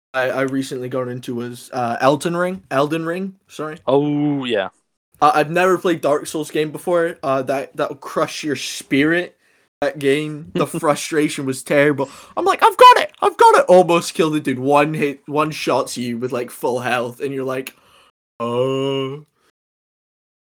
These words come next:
Speaker 1: why do I
Speaker 2: It's when,
Speaker 1: live?
Speaker 2: it's
Speaker 1: Just
Speaker 2: when the
Speaker 1: to
Speaker 2: depression
Speaker 1: suffer?"
Speaker 2: hits you. <laughs>
Speaker 1: I know, I know. It's worse than a rejection from my ex. It's shocking.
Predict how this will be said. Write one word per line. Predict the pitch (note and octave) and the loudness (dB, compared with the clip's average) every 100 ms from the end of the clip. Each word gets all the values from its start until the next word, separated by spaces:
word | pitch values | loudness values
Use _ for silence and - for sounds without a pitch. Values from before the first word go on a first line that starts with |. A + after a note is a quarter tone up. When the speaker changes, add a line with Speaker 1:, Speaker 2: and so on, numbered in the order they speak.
| _ _ | _ _
Speaker 1:
why | F3 F3+ | 2 4
do | E3+ F#3 | 4 6
I | F3+ | 6
Speaker 2:
It's | F3 | 6
when, | |
Speaker 1:
live? | F#3+ G3 F#3+ G3 G#3 - _ - | 6 6 6 4 0 -12 _ -18
Speaker 2:
it's | C#4+ A3+ | -16 -16
Speaker 1:
Just | - G3 G3+ | -6 0 0
Speaker 2:
when | G#3+ | 2
the | |
Speaker 1:
to | G#3+ | 2
Speaker 2:
depression | F#3+ - G#2+ G2 | 2 6 4 4
Speaker 1:
suffer?" | G#2+ A#2+ | 0 0
Speaker 2:
hits | - - | 0 -2
you. | A#2 - - | -2 -2 -8
<laughs> | C#3+ E3 | -10 -10
Speaker 1:
I | C3+ C3+ | -10 -12
know, | C3+ C3 C#3 - | -10 -12 -12 -16
I | C#3+ | -10
know. | C3+ D3+ C#3+ C3 _ - | -8 -8 -10 -14 _ -20
It's | - | -6
worse | D#3 E3+ F#3 | 2 2 2
than | D#3 | 2
a | |
rejection | C3+ C3 C3+ C#3+ D3+ C#3+ A#2 | 2 2 4 2 2 -8 -8
from | - A#2 | -8 -8
my | A#2+ | -10
ex. | C#3 D3 A#2+ - | -10 -12 -16 -20
It's | - | -20
shocking. | - D3+ - | -20 -20 -20